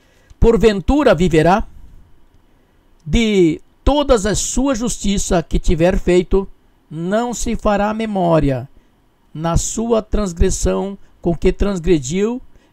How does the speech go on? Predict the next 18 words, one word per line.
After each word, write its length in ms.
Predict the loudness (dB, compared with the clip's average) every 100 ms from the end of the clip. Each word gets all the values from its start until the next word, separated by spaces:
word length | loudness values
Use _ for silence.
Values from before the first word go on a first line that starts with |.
| _
e 120 | -4 -2
no 120 | -2
seu 320 | -2 0 2
pecado 600 | 2 0 2 2 2 0
com 180 | -4 -2
que 140 | -2
pecou, 520 | 0 -2 0 0 -2 -6 -18 -20 -16
neles 760 | -4 2 2 2 0 -2 -4 -12 -16 _ -14
morrerá." 720 | -6 -2 -2 -2 -4 -8 -14 -20 -20 -20 -20 -20 -20 _ _ _ _ _ _
Meu 100 | -6
amado 240 | -4 -2 0
irmão, 300 | -2 -2 -6 -14 -20 -20 -20 _ _ _ _ _ _ _ _ _ _ _ _ _ _ _ _ _ _
o 100 | -4
Senhor 640 | -2 -2 0 0 0 -2 -8 _ _ _ _ _ _ _ _ _ _ _ _ _ _ _ _
colocou 540 | -2 0 0 0 -2 -2
no 100 | 0
meu 160 | 0
coração 640 | 2 2 2 2 2 0